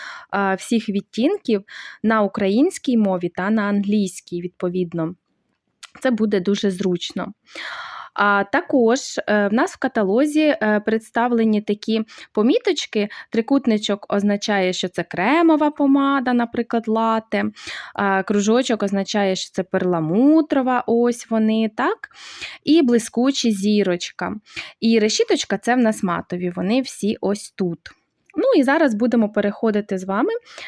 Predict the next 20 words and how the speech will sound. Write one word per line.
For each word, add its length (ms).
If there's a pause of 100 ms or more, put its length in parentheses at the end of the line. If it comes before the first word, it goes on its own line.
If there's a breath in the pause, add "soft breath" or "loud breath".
(120)
до 240
перегляду 580
всіх 400
відтіночків. 800 (1800 soft breath)
Так, 380
і 140
почнемо 500
ми 120
з 60
першої 500
помади 720
«Рожева 640
мрія». 720 (640 loud breath)
Це 180
в 20
нас 240
перламутрова 880
помада 640 (1200)
під 180
назвою, 760